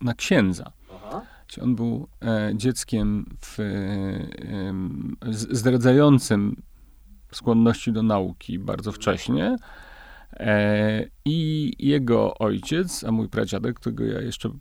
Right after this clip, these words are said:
Speaker 1: poznałem, który był ch-, chłopem z dziada, pradziada i takim też trochę działaczem chłopskim, spółdzielcą i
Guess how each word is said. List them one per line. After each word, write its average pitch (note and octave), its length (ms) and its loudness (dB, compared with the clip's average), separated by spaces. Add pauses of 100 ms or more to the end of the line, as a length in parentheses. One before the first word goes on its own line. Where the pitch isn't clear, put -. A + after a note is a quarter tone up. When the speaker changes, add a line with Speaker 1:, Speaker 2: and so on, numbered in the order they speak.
(120)
Speaker 1:
poznałem, E3 760 -2
który A2 280 -6
był G#2+ 420 -8
ch-, - 300 -20
chłopem G#2 380 -2
z F#2+ 40 -8
dziada, G#2+ 260 -2
pradziada G#2 580 -4
i C3 220 -10
takim G2+ 460 -4 (160)
też A#2 180 -4
trochę A2+ 220 0
działaczem C#3+ 400 4
chłopskim, - 480 0
spółdzielcą C3+ 960 4
i - 160 -6